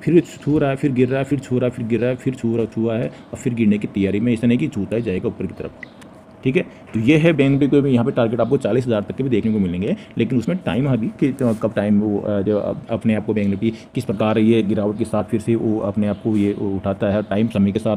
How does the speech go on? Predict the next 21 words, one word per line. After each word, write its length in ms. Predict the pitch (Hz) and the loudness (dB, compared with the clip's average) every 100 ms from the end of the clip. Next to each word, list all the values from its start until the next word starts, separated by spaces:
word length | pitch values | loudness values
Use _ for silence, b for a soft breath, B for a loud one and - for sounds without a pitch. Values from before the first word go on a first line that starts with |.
| 107 | -2
सब 220 | 104 98 | -6 -6
कुछ 100 | 120 | -6
चेंज 240 | 117 113 110 | -4 -4 -6
होता 180 | 92 | -4
रहता 220 | 90 92 131 | -4 -2 -2
है। 120 | 92 B B - | -4 B B -6
तो 60 | 98 | 2
ये 180 | 127 | 4
दोस्तों 280 | 131 131 135 | 4 2 2
यहाँ 120 | 117 | 0
पे 160 | 98 113 - - - - - - - B B - | 0 -4 -6 -20 -20 -20 -20 -20 -20 B B -2
अब 280 | 139 165 - - - - - - | 2 2 0 -10 -20 -20 -14 -8
इसमें, 340 | 117 147 147 - - - | -2 0 0 -2 -16 -10
अ, 180 | 131 127 | 2 4
क्लियर 320 | 127 135 151 | 4 4 4
कट 180 | 160 131 | 2 0
ये 160 | 131 123 | 2 4
है 140 | 117 - - - - - - - - - - - - - - | 2 -4 -18 -20 -20 -20 -20 -20 -20 -20 -20 -18 -18 -4 2
कि 60 | |
यहाँ 280 | 165 131 135 | 4 4 2
पे 160 | 131 | 0